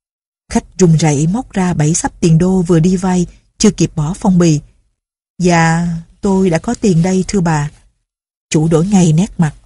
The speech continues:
"Tốt, làm ăn phải chữ tín như vậy mới được. Có lẽ đây là lần đầu nên anh chưa hiểu hết về chồng tôi.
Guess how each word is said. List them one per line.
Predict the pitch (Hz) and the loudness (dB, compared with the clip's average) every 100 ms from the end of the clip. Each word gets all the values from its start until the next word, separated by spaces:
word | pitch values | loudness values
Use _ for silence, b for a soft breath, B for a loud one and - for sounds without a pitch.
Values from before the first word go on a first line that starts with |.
| _ _ _ _ _ | _ _ _ _ _
"Tốt, | 175 180 254 - _ _ _ | 0 0 0 -6 _ _ _
làm | 196 175 | 0 2
ăn | 208 214 | 2 -2
phải | 220 185 | -2 -2
chữ | 185 | 0
tín | 190 254 302 | 0 0 -2
như | 262 | -2
vậy | 190 175 | 0 2
mới | 202 247 | 2 2
được. | 185 165 b b _ _ | 0 0 b b _ _
Có | 196 | -2
lẽ | 226 160 151 | 0 0 -2
đây | 185 170 | -2 -2
là | 151 | 0
lần | 151 147 147 | 0 0 0
đầu | 151 151 151 | 0 0 2
nên | 156 170 | 0 0
anh | 196 | 0
chưa | 190 202 | 0 0
hiểu | 175 160 | 0 0
hết | - 302 - | -2 -8 -2
về | 175 | 0
chồng | - 165 147 175 | 0 0 -2 0
tôi. | 175 175 | 0 0